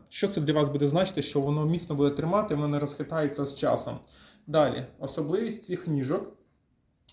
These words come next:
що ми маємо на зворотньому кінці, тобто якщо сюди і сюди поглянути,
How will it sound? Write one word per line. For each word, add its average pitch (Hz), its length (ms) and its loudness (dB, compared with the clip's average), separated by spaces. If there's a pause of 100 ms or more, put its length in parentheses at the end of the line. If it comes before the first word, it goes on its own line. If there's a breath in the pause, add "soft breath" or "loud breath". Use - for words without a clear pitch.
що - 220 -4
ми 160 100 0
маємо 160 600 0 (260 loud breath)
на 156 420 -2
зворотньому 156 480 -2
кінці, 165 500 -4 (100)
тобто 151 240 -2
якщо 143 200 -4
сюди 156 340 -6
і 160 40 -4
сюди 147 220 -4
поглянути, 143 640 0